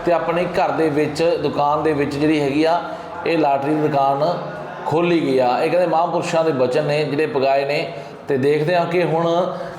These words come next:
ਕਿਹੜੇ ਕੁ ਲੋਕ ਨੇ, ਕਿੰਨੇ ਕੁ ਲੋਕ ਨੇ ਜਿਹੜੇ ਉਹ ਇੱਥੇ ਆ ਕੇ ਆਪਣੀ ਕਿਸਮਤ ਤਰਸੇਮ ਵਾਂਗ ਚਮਕਾਉਂਦੇ ਨੇ, ਕਿਉਂਕਿ ਤਰਸੇਮ ਵੀ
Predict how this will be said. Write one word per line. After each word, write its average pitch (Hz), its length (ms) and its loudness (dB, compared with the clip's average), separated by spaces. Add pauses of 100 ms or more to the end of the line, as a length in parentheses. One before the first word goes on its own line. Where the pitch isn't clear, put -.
(120)
ਕਿਹੜੇ 185 300 2
ਕੁ 185 140 0
ਲੋਕ 160 340 2
ਨੇ, 170 160 2
ਕਿੰਨੇ 175 340 0
ਕੁ 156 120 0
ਲੋਕ 151 320 2
ਨੇ 160 100 0
ਜਿਹੜੇ 170 480 0 (400)
ਉਹ 175 140 2
ਇੱਥੇ 170 320 0
ਆ 151 100 2
ਕੇ 170 160 -2
ਆਪਣੀ 165 260 0
ਕਿਸਮਤ 165 480 -2
ਤਰਸੇਮ 175 680 0
ਵਾਂਗ 160 320 0
ਚਮਕਾਉਂਦੇ 156 500 0
ਨੇ, 147 80 0
ਕਿਉਂਕਿ 156 240 0
ਤਰਸੇਮ 160 480 -2
ਵੀ 180 320 0